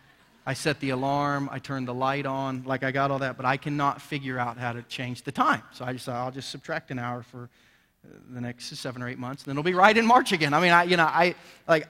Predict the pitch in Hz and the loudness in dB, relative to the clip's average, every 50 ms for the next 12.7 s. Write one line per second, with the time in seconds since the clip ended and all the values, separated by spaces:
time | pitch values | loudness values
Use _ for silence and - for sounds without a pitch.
0 | - 156 165 180 196 202 196 190 180 175 175 165 165 165 160 156 151 160 156 147 | 0 2 2 4 4 4 4 4 4 4 4 4 2 2 0 0 0 -2 -2 -2
1 | 147 147 143 - - 131 131 127 127 123 - - 147 135 131 131 127 123 135 143 | -4 -6 -6 -6 -4 -4 -2 -2 -2 -4 -6 -8 -8 -8 -6 -6 -6 -4 -2 -2
2 | 147 147 143 - - 147 143 143 143 139 131 131 - _ - - 120 120 131 135 | -2 -2 -4 -8 -10 -8 -6 -6 -6 -6 -6 -10 -14 _ -14 -12 -10 -8 -4 -4
3 | 135 135 135 131 - - - - _ - 120 120 123 123 127 127 131 131 127 131 | -2 -2 -2 -4 -6 -12 -20 -16 _ -8 -6 -6 -4 -6 -8 -8 -8 -8 -8 -6
4 | 139 127 - 127 - - 156 147 143 131 - 147 139 135 135 131 _ - 190 208 | -8 -10 -10 -14 -12 -10 -8 -8 -8 -10 -10 -10 -10 -10 -10 -12 _ -8 -4 -2
5 | 196 190 175 170 160 147 143 123 117 - - - - _ _ _ 147 147 139 139 | 0 2 2 0 0 -2 -4 -6 -8 -10 -14 -20 -20 _ _ _ -6 -4 -4 -4
6 | 143 156 160 160 160 156 147 135 131 131 131 120 123 120 113 _ _ - - _ | -2 -2 -2 -2 0 0 0 0 -2 -2 -4 -6 -8 -10 -12 _ _ -20 -20 _
7 | _ _ _ _ - 139 135 135 131 127 123 117 - _ _ _ _ _ _ _ | _ _ _ _ -6 -4 -4 -4 -4 -4 -6 -8 -12 _ _ _ _ _ _ _
8 | _ _ _ _ _ 170 160 160 - 208 214 - 208 185 165 180 180 180 - - | _ _ _ _ _ -4 -4 -2 -2 -4 -4 -4 -4 -2 -2 -2 -2 -2 -4 -6
9 | - 196 190 - - - 139 131 127 139 127 113 - - - 151 151 151 147 - | -6 -6 -6 -6 -6 -6 -6 -6 -4 -6 -8 -10 -10 -10 -8 -6 -6 -6 -8 -8
10 | - 131 120 - - 156 139 147 135 131 139 139 131 - - 135 - 139 - - | -10 -12 -12 -12 -12 -12 -12 -10 -10 -8 -6 -8 -8 -10 -12 -18 -18 -18 -14 -12
11 | 160 160 - - 175 165 151 147 151 151 151 147 143 147 - - 131 113 139 131 | -12 -12 -12 -12 -12 -10 -10 -10 -10 -10 -10 -12 -12 -12 -12 -14 -14 -14 -14 -14
12 | - 127 123 - 139 135 127 - - 135 117 117 113 113 | -16 -18 -16 -12 -12 -12 -12 -14 -14 -14 -12 -12 -12 -14